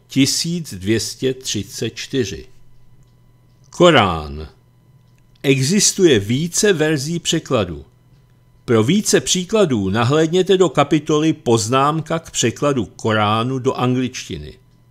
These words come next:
Příklad: Korán dva sto dvacet tři odkazuje na Korán, kapitolu, tedy súru dva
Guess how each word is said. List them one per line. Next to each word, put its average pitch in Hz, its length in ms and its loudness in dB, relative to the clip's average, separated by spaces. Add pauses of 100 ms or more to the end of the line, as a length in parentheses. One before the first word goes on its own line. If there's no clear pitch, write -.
Příklad: 92 840 -4 (800)
Korán 110 880 2 (280)
dva 110 600 2 (280)
sto - 400 0
dvacet 131 560 -2
tři 110 340 -4 (680)
odkazuje 160 580 2
na 104 140 0
Korán, 120 760 -2 (240)
kapitolu, 110 840 -2 (140)
tedy 107 200 -8
súru 98 760 -2 (280)
dva 95 520 -4